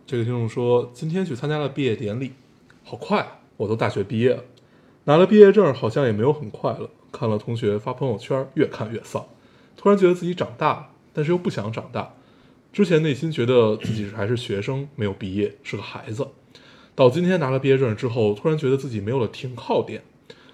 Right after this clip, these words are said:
好像不得不承担起一些责任，以后再也不能说自己是学生。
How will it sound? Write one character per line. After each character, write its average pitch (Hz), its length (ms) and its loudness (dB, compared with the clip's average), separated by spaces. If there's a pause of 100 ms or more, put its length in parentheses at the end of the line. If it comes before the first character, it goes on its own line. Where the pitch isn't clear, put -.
(140)
好 - 160 0
像 143 180 2
不 180 60 0
得 123 260 6 (160)
不 160 60 -2
承 117 260 -4
担 120 180 4
起 107 200 -4
一 - 20 -6
些 117 160 -2
责 104 220 -4
任， 101 180 -4 (380)
以 104 100 -4
后 107 280 2
再 117 160 -2
也 98 60 -2
不 - 120 -10
能 95 140 -8
说 104 260 -2
自 104 140 -12
己 98 100 -14
是 - 140 -20
学 - 200 -16
生。 98 160 -14